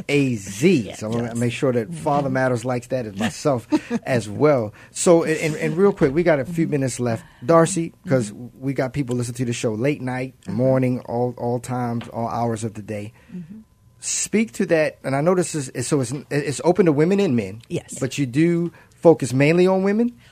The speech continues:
Speaker 3: Well, mostly that's who's
Speaker 1: That's
Speaker 3: attending.
Speaker 1: okay.
Speaker 3: Yep.
Speaker 1: So there is a woman right now, there's a mother that's
Speaker 3: Mm-hmm.
Speaker 1: debating about the divorce, going through all types of stuff. She don't need to hear from me.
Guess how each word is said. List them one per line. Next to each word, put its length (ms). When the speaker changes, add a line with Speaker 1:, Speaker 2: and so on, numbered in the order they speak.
Speaker 3:
Well, 120
mostly 480
that's 320
who's 340
Speaker 1:
That's 200
Speaker 3:
attending. 440
Speaker 1:
okay. 160
Speaker 3:
Yep. 220
Speaker 1:
So 140
there 260
is 100
a 80
woman 320
right 260
now, 200
there's 200
a 40
mother 300
that's 180
Speaker 3:
Mm-hmm. 220
Speaker 1:
debating 480
about 280
the 60
divorce, 460
going 240
through 180
all 220
types 300
of 60
stuff. 220
She 140
don't 160
need 120
to 60
hear 200
from 180
me. 140